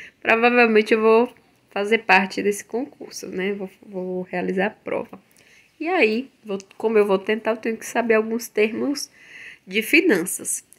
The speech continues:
Moeda escritural foi uma dessas que apareceu e eu não sabia o significado, e agora eu vou compartilhar com vocês essa descoberta.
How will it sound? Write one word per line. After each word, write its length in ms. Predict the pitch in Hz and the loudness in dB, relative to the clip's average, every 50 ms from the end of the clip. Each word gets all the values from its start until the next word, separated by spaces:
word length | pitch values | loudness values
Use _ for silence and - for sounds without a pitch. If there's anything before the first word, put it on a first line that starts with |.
| _ _ _ _ _ _ _ _ _ _ | _ _ _ _ _ _ _ _ _ _
Moeda 320 | - 233 269 330 392 381 | -4 2 4 4 6 4
escritural 760 | 370 - - - - 320 330 330 - 339 320 240 208 - 202 | 2 0 0 2 4 4 4 4 4 4 6 6 6 6 4
foi 280 | - - - 214 214 202 | 2 2 4 4 4 4
uma 220 | 202 208 226 247 | 2 0 0 0
dessas 340 | 254 247 208 214 - 226 220 | 2 2 2 2 2 -2 -10
que 140 | - - - | -8 -6 -6
apareceu 640 | 190 190 - 190 185 196 208 214 - - 208 214 226 | -6 -4 -2 0 0 2 0 0 2 2 2 4 4
e 60 | 240 | 4
eu 80 | 240 233 | 2 2
não 120 | 220 214 | 2 0
sabia 560 | 220 - - 226 220 196 196 196 202 208 220 | -2 -2 -2 -2 -2 -2 -4 0 0 2 2
o 60 | 226 | 0
significado, 880 | 226 - - 214 214 214 214 208 214 - - 220 - - 220 220 233 226 | -2 -4 -4 -4 -2 -2 -4 -4 -6 -8 -12 -10 -6 -4 -2 -2 -2 0
e 80 | 254 277 | 0 0
agora 240 | 262 226 220 202 | 2 2 2 0
eu 60 | 202 202 | 2 2
vou 160 | 208 202 208 | 2 0 0
compartilhar 640 | - - - - - 202 202 196 - 202 196 190 190 | 0 -2 -2 0 -2 -2 -2 -4 -6 -2 -2 -2 -2
com 120 | 196 - | -2 -6
vocês 440 | 220 226 226 - - 214 226 226 226 | -8 -8 -8 -6 -4 -2 0 0 2
essa 220 | 202 214 - - 208 | 0 0 -2 -4 -6
descoberta. 640 | 208 - - - 254 254 - - - - _ _ | -6 -8 -8 -8 -8 -8 -8 -8 -10 -14 _ _